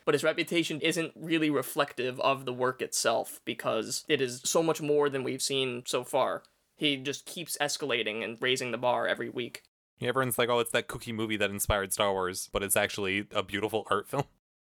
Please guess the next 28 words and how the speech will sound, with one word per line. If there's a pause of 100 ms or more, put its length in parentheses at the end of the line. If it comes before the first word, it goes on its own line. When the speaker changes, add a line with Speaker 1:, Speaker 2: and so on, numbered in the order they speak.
(160)
Speaker 1:
When
Rokuroda
finds
the
peasants,
he
considers
killing
them, (320)
but
then
they
tell
him
their
plan
to
go
through
the
Yamana
territory
to
get
to
the
Hayakawa
territory.